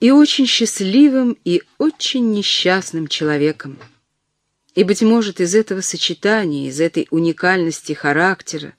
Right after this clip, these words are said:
судьбы, мировосприятия, и рождались его печальные и мудрые парадоксы, в которых не поймешь, чего больше: смеха, иронии, сарказма или невидимых миру слез.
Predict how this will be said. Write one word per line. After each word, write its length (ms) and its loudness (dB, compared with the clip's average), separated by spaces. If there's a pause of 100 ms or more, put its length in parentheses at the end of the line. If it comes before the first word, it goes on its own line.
(400)
судьбы, 680 2
мировосприятия, 1200 -2 (840)
и 100 0
рождались 640 2
его 180 0
печальные 680 0
и 220 -2
мудрые 560 0
парадоксы, 880 -2 (460)
в 60 -20
которых 380 -2
не 100 0
поймешь, 420 0
чего 280 -4
больше: 460 -4 (340)
смеха, 800 0
иронии, 600 2 (480)
сарказма 880 -4 (600)
или 480 4 (160)
невидимых 720 -2
миру 320 -2
слез. 640 -10